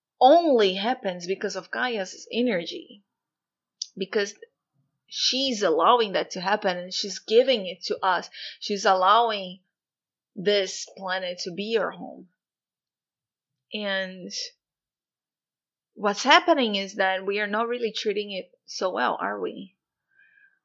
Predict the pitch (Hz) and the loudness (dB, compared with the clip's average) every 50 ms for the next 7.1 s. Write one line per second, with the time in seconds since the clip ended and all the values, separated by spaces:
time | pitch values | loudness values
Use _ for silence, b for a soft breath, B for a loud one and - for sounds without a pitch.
0 | _ - 196 202 202 202 208 208 214 214 208 208 208 208 202 202 202 202 196 196 | _ -8 -8 -6 -4 -2 0 0 0 0 -2 -4 -4 -2 -2 -2 -2 -4 -6 -8
1 | 196 190 190 190 196 202 202 202 _ _ _ _ _ _ _ _ _ _ _ _ | -10 -12 -14 -16 -18 -20 -20 _ _ _ _ _ _ _ _ _ _ _ _ _
2 | _ _ _ _ _ _ _ _ _ _ _ - 208 196 196 202 208 208 208 208 | _ _ _ _ _ _ _ _ _ _ _ -12 -10 -8 -2 -2 -2 0 0 0
3 | 220 214 202 202 202 196 190 185 190 196 _ b b b b b b b b _ | 0 0 0 -2 -4 -6 -8 -10 -14 -18 _ b b b b b b b b _
4 | - - 247 247 - - - - 175 165 156 160 160 196 - - - 185 202 208 | -2 0 0 0 0 -4 -8 -8 -10 -10 -10 -12 -14 -14 -16 -12 -6 -4 -4 -4
5 | 214 226 226 214 196 180 _ 196 202 196 202 185 165 - 147 - - - - - | -4 -8 -8 -8 -10 -8 _ -4 -2 -2 -2 -4 -8 -10 -12 -16 -10 -8 -4 2
6 | - 254 247 247 269 269 277 302 320 330 330 302 269 254 233 269 254 254 254 247 | 2 2 2 2 -4 -4 -2 -2 0 0 -2 -4 -4 -4 0 2 4 6 6 6
7 | 240 247 | 4 2